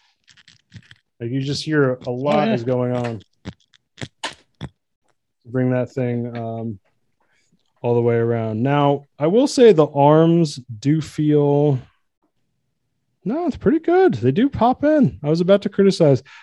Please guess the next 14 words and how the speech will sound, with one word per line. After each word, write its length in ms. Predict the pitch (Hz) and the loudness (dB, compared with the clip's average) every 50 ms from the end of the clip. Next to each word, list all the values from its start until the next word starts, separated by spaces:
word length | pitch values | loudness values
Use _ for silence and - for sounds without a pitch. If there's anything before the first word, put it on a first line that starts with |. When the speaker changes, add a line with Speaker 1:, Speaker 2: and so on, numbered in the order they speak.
| - | 0
Speaker 1:
I 60 | - 165 | 4 4
guess 120 | 202 196 | 4 6
the 120 | - 226 196 | 6 4 6
arms 300 | 175 175 180 180 170 147 | 6 6 6 6 4 2
just 180 | 151 143 - | 0 -4 -4
feel 340 | - 160 156 156 151 143 143 - | 0 2 4 4 4 2 0 -2
a 60 | 127 | -4
little 840 | 123 123 120 120 127 131 147 151 160 165 165 160 165 165 165 151 _ _ _ _ _ _ _ _ _ | -4 -4 -4 -6 -2 -2 0 0 0 0 0 0 -2 -4 -4 -6 _ _ _ _ _ _ _ _ _
kind 380 | - - - 147 143 147 143 131 | -16 -8 -2 0 2 2 4 4
of, 180 | 120 110 104 | 2 2 0
uh, 340 | 110 107 107 107 107 107 104 - - | -4 -6 -6 -6 -8 -8 -10 -8 -4
easy 380 | 135 143 147 139 139 151 156 147 | -2 -2 -2 -2 -2 -4 -4 -4
to 180 | - - - 120 | -6 -4 -2 0
move. 520 | 113 110 123 151 196 226 247 240 - - | 0 2 0 0 0 -2 -4 -6 -10 -20